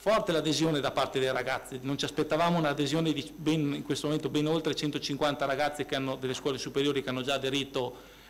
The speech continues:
in, fuori dall'orario scolastico, eh, a questo tipo di attività. C'è l'elenco, rischio di dimenticarmi qualcuno, quindi,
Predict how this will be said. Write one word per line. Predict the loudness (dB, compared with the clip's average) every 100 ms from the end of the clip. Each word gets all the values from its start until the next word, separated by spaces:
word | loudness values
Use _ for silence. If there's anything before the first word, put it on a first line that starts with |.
| -14
in, | -2 0 0
fuori | 0 4 4
dall'orario | 4 2 2 -2
scolastico, | -2 -2 -2 -4 -6 2 4 4 0 -8 -12 -8
eh, | -4
a | -4 -2
questo | -2 -2
tipo | -6 -2
di | -2
attività. | -2 -4 -2 0 0 -2 -4
C'è | -4
l'elenco, | -2 0 0 0 2 4 2 -2 -12 -18 -12
rischio | -2 -2 0
di | 0
dimenticarmi | 4 4 4 2 2 2 2
qualcuno, | 0 2 2 4 4
quindi, | 2 2 0 0 -8